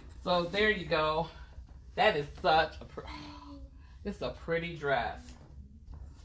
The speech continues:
This is so pretty. Where are eighteen W ladies? This is a pretty dress.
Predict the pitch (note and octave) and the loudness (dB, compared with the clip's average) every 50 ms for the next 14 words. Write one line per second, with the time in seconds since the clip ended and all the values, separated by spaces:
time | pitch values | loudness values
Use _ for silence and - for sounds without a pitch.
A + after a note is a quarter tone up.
0 | - - - - - - - - - - - - - - - - F3+ F3 - - | -18 -18 -16 -16 -16 -16 -16 -16 -16 -16 -16 -16 -14 -14 -12 -10 -10 -10 -10 -10
1 | - - - D#3 C#3+ C3+ - - C3 G#2+ G#2 A2+ A2+ - - - - - - - | -8 -2 0 0 0 0 -2 -4 -4 -4 -4 -6 -8 -10 -12 -14 -14 -14 -16 -16
2 | - - - - - - - - - - - - - - - G#3+ B3 B3+ A3 G3 | -18 -16 -16 -16 -16 -16 -18 -18 -18 -16 -14 -12 -8 -2 2 6 8 8 8 6
3 | F3+ F#3 F#3 - G#3 F#3 E3 E3 D#3+ D#3+ E3 D#3+ D3+ D3 D3 C#3+ C3+ C#3+ C#3+ C#3+ | 4 0 0 -2 -2 2 6 6 6 6 6 2 -2 0 0 0 0 -2 -4 -6
4 | F#3 F#3+ - - F#3+ - - - - F3+ D#3+ D3+ D3 D3 C#3+ B2+ A2+ F2+ D2+ - | -8 -6 -6 -6 -6 -6 -4 -2 -2 -2 0 -2 0 2 2 2 4 2 0 -2
5 | - - | -6 -10